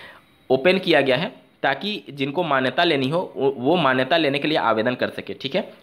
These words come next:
ये अगले वर्ष से यानी दो हज़ार तेईस चौबीस सत्र से चार वर्षीय बीएड कोर्स प्रारंभ होगा, लेकिन भविष्य में इसके क्या प्रभाव पड़ेंगे, ये जानना आपके लिए बेहद जरूरी है। इन कोर्स में प्रवेश के लिए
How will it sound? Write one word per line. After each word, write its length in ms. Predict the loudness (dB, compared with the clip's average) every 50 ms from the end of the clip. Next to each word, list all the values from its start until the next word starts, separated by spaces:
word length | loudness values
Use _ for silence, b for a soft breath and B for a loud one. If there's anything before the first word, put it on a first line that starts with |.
| B -6
ये 280 | 0 4 4 4 4 2 2
अगले 280 | 2 2 4 4 2 4
वर्ष 380 | 4 2 2 2 0 -4 -6
से 280 | -2 -2 -2 -2 -4 -4 -2
यानी 180 | -2 0 0
दो 140 | 2 2 2
हज़ार 200 | 4 2 2 2 2
तेईस 340 | 2 2 2 2 0 0
चौबीस 420 | 2 4 4 4 4 0 -2 0 0
सत्र 260 | 0 2 2 2 0
से 240 | 2 4 2 2 2 B B B B B B B B B
चार 200 | 0 0 2 2
वर्षीय 300 | 2 0 0 0 0 -2
बीएड 240 | 0 0 0 0 2
कोर्स 200 | 0 -2 -2 -2
प्रारंभ 340 | 0 0 2 2 2 2 0
होगा, 180 | -2 -2 -2 -2
लेकिन 380 | -2 -2 -2 0 -2 -4 -4 -4 -4
भविष्य 340 | -2 -2 0 0 2 2 2
में 100 | 2 0
इसके 160 | 0 0 -2
क्या 240 | 0 0 2 2 2
प्रभाव 300 | 2 2 2 2 2 2
पड़ेंगे, 260 | 2 2 0 0 0 -2
ये 220 | 0 2 2 2
जानना 280 | 4 2 2 2 2 0
आपके 240 | 0 0 0 0 0
लिए 100 | 0 0
बेहद 260 | 0 0 0 0 0
जरूरी 320 | 2 2 2 2 0 0
है। 160 | -2 -4 -4 -6 -8 -16 _ -2
इन 140 | -2 0 0
कोर्स 300 | 2 2 2 2 2 2 0
में 120 | -2 0
प्रवेश 320 | 0 2 2 2 2 2 2
के 140 | 0 0 2
लिए 240 | 2 0 0 -2